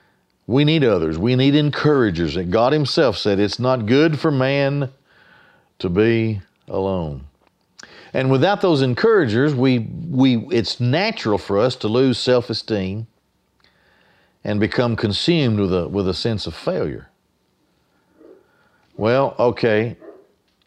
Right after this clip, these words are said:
physically exhausted, emotionally exhausted, spiritually exhausted, afraid of the future,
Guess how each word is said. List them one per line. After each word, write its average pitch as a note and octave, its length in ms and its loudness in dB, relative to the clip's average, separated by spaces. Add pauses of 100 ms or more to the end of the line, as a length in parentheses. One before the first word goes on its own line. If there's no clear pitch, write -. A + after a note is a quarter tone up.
(280)
physically C#3+ 560 2
exhausted, A2 560 0
emotionally B2+ 540 0
exhausted, G2+ 540 -2
spiritually D3 480 0
exhausted, G#2 680 -4 (1300)
afraid C3+ 460 0
of D#3+ 100 2
the E3 80 2
future, F#2+ 600 -4